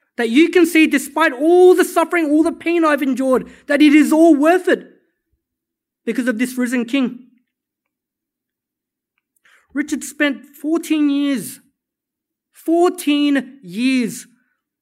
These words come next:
living in the midst of physical darkness and undoubtedly spiritual darkness. But in suffering well,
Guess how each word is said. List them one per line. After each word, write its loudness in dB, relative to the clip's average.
living -4
in -6
the -2
midst -6
of -6
physical -6
darkness -6
and -4
undoubtedly -2
spiritual -4
darkness. -10
But -4
in -4
suffering -6
well, -2